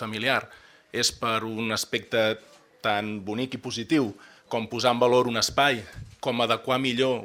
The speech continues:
unes instal·lacions que estaran al servei dels seus, eh, veïns, però també dels seus visitants, doncs això, doncs, fa que aquesta tarda de divendres, doncs, tingui molt de sentit i, com, com els deia, em fes molta il·lusió de poder-hi ser. Eh,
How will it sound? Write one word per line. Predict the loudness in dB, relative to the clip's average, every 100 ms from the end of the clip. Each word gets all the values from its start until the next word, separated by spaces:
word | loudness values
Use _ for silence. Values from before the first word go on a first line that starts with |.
| -6
unes | -6 -6
instal·lacions | -4 -4 -2 -2 -2
que | -4
estaran | -2 -2 0
al | -2
servei | -2 -2 -2 -6 -18 -20 -14 -2
dels | 0 2
seus, | 2 0 -2 -2 -4
eh, | -8 -10 -20 _ -20 -4 2
veïns, | 4 4 2 0 -2 -4 -4
però | -6 -4
també | 0 2 4
dels | 2 -2
seus | -2 -4 -4
visitants, | -4 0 0 0 0 -4 -4 -8 -20 -6
doncs | -4 0
això, | 2 4
doncs, | 4 4
fa | 2
que | 6 6 6 0 -16 -14 -8
aquesta | -4 -2 0
tarda | 2 2
de | 2
divendres, | 2 2 0 -4
doncs, | -4 -4
tingui | -4 -2 -4
molt | -4 -4 0
de | 0
sentit | -2 -4 -6
i, | -6
com, | -6 -6 -8
com | -6 -6
els | 0
deia, | 0 0 -2 -10 -8
em | -6 0
fes | 0 2
molta | 2 0
il·lusió | -2 0 0
de | 2
poder-hi | 2 2 2 0
ser. | -4 -12 -20 -20 _ _ _ _ _ _ -20 -20 -20 -20 -20 _ -6
Eh, | -4 -2